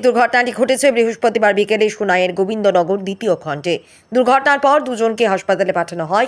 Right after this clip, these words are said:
সেখান থেকে মেডিকেলে স্থানান্তর করা হয়। শিশুটিকে আইসিইউতে ভর্তি করা হয়। চিকিৎসারত অবস্থায় চার বছরের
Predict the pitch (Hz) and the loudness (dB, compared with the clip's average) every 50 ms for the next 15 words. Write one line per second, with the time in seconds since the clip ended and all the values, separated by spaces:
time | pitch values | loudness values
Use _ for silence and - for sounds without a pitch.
0 | 254 - - - 220 220 220 208 208 208 214 202 196 180 180 165 - 180 175 165 | -2 -6 -6 -4 -4 -4 -4 -4 -4 -2 -2 -2 -2 -2 -4 -2 -2 0 0 0
1 | - - _ _ _ _ _ - - - - 226 254 269 269 254 - 185 160 156 | -2 -4 _ _ _ _ _ -10 -4 -2 0 0 0 0 -2 -4 -6 -4 -2 -2
2 | 143 143 143 - - - _ _ _ - _ _ _ - - 240 - 254 247 233 | -2 -2 -4 -6 -10 -10 _ _ _ -20 _ _ _ -8 -6 -4 -2 0 0 0
3 | 233 240 214 208 208 208 - 208 202 196 208 196 170 160 190 - - 185 175 151 | 2 2 2 2 2 0 0 -2 0 0 -2 -2 -2 -4 -6 -6 -4 -2 0 0
4 | 147 151 156 - - - _ _ _ _ _ - - 262 277 285 - - 311 277 | 0 -2 -6 -10 -12 -14 _ _ _ _ _ -10 -6 -4 -4 -2 0 2 2 2
5 | 277 269 269 254 247 240 277 247 - 294 277 277 269 262 240 214 202 220 220 220 | 2 2 2 2 2 2 0 -2 0 2 2 2 2 2 2 2 2 -2 -2 -2
6 | 214 208 190 | -4 -4 -4